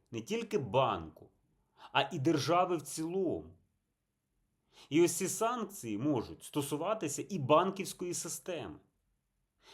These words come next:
Бо якщо завтра Сполучені Штати Америки, а це ще Джей Ді Венс і Ілон Маск не додивилися, на що збирає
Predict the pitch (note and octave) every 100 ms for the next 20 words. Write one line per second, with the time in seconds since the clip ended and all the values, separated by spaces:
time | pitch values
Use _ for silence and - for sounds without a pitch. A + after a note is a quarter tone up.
0 | - C#3 F3 - F#3+ F3+ D3 - - -
1 | C#3+ F3+ - D#3+ - E3+ D#3 D3 C3+ G#2
2 | D#2+ - - C3+ F#3 F3 E3 C3 D3+ D#3+
3 | C#3+ D3 D#3+ B2+ - - C#3 C#3 D3+ F#3
4 | A#3 - C3+ D3+ E3 D#3+ E3 G#3 B2 G2+
5 | A#2 G#2+ A2 - G3+ B2+ A#2 A#2+ D#3 D3+
6 | A#2+ A2